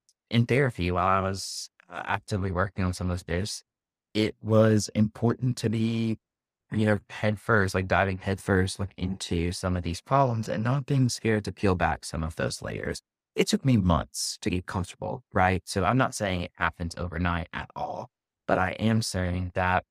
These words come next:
being able to get down to the root, uh, which in my case was an unaffirming family and so many layers of religious trauma, and start untangling that,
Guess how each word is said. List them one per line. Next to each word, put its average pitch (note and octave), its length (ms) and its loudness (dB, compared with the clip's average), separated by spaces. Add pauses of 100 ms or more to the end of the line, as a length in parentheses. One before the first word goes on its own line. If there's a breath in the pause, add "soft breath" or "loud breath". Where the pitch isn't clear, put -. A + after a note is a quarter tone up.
(680)
being A#2+ 200 4
able A#2+ 240 4
to A2+ 120 -2
get G2 180 -2
down G2+ 220 0
to G#2+ 140 -6
the G2 100 -2
root, F#2 480 0 (400)
uh, E2 100 -4
which F2+ 200 -2
in F#2+ 120 0
my F2+ 180 0
case G2 460 -4
was G2+ 420 2
an G2+ 220 -4 (320)
unaffirming A#2+ 560 0
family A#2+ 600 0
and F2+ 200 -6
so F#2 240 -2
many G#2+ 200 0
layers G#2+ 420 2
of G#2 120 -4
religious G#2+ 440 -2
trauma, A2 600 2 (320)
and G#2 140 0
start A#2 440 0
untangling G#2 800 0
that, G#2 360 0